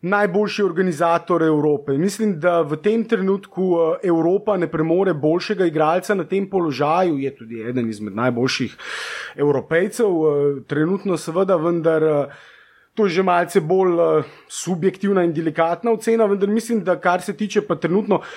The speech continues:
še posebej, če vzamemo samo, eh, organizatorje, ki bodo nastopali na tem Eurobasketu ob odsotnosti, eh, Teodosića in še mnogih drugih igralcev, bo ta konkurenca seveda,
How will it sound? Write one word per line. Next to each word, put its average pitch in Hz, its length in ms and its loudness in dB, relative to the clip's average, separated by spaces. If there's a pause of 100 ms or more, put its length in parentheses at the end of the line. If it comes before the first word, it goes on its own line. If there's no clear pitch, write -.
(160)
še - 220 0
posebej, 269 340 0
če 208 140 -2
vzamemo 196 500 2
samo, 190 300 -2
eh, 202 380 2 (100)
organizatorje, 190 840 0
ki - 140 -6
bodo 156 300 0
nastopali 160 680 0
na 143 160 -2
tem 180 220 0
Eurobasketu 160 840 0
ob 131 240 -4
odsotnosti, 143 880 -2
eh, - 480 -12
Teodosića 165 960 2
in 139 100 -2
še 135 160 -4
mnogih 165 380 0
drugih 208 340 -2
igralcev, 175 600 2 (320)
bo 175 380 -2
ta 185 160 2
konkurenca 196 800 0
seveda, 156 800 0